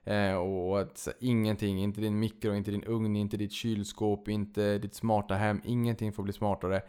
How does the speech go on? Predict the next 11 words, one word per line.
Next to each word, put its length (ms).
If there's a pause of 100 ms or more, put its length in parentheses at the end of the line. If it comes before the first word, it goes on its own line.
(300)
Eh, 380
din 360
bil 280
får 120
inga 140
fler 200
sensorer. 760
Så 120
här, 60
det, 80 (1160)
nej, 580